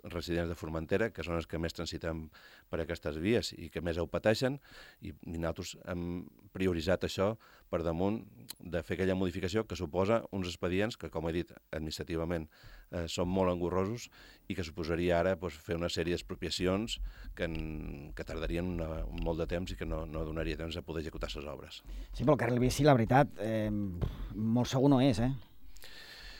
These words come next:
Speaker 1: A veure, el carril bici que sabem que, que tenim a les nostres, em, carreteres és bastant ample, però també tenim un avantatge a Formentera, i és que tenim moltes vies alternatives, i és allí, pues, on tenim totes les rutes verdes, on tenim moltes rutes de les quals,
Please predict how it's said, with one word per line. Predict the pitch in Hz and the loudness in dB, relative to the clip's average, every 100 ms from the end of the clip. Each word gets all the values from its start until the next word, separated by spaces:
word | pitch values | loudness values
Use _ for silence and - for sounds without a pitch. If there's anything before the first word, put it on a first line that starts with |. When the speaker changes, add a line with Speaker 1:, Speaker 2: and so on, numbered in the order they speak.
| - - - | -14 -14 -4
Speaker 1:
A | 90 | 2
veure, | 92 85 | 4 2
el | |
carril | - 85 92 | 0 2 4
bici | 90 92 101 | 4 4 2
que | 104 87 | 2 4
sabem | 92 92 92 | 6 6 6
que, | 92 90 90 82 | 4 4 4 0
que | 87 | 0
tenim | 87 87 90 | 0 2 0
a | |
les | 95 87 | 2 2
nostres, | 87 87 - 87 87 85 - | 2 0 4 6 6 4 0
em, | 90 87 87 85 82 82 78 76 - - - | 2 4 4 4 0 -2 -4 -8 -16 -10 -6
carreteres | 147 151 101 113 127 - | 0 4 8 8 6 -2
és | 85 80 | -6 0
bastant | 85 80 87 | 0 4 6
ample, | 95 92 113 | 4 4 0
però | - 87 87 - - | 2 4 4 2 -4
també | 87 87 98 - | 0 2 2 0
tenim | 98 92 | -2 0
un | 87 | 2
avantatge | 87 82 110 120 95 | 2 2 4 4 4
a | |
Formentera, | 87 82 78 76 80 82 | 0 -2 -2 -4 -6 -8
i | 82 | -8
és | |
que | - - | -6 -4
tenim | 87 85 | -2 2
moltes | 90 85 78 | 2 0 0
vies | 82 78 | 0 0
alternatives, | 85 78 76 90 87 78 - _ - - - | -4 -4 -4 -2 -2 -2 -10 _ -20 -20 -4
i | 87 | -2
és | 85 | 0
allí, | 82 87 | 2 0
pues, | 92 87 | 0 -2
on | 85 | 0
tenim | 80 82 80 | -2 -4 -2
totes | 82 85 98 | -2 -2 -2
les | 85 82 | -2 -2
rutes | 82 90 95 | -4 -2 4
verdes, | 98 95 101 98 95 | 6 6 6 4 0
on | 82 | -2
tenim | 85 85 90 | -2 0 0
moltes | 85 85 | 0 -2
rutes | 92 101 92 | -2 -4 -6
de | 87 | -6
les | - | -4
quals, | - 95 104 | 6 6 6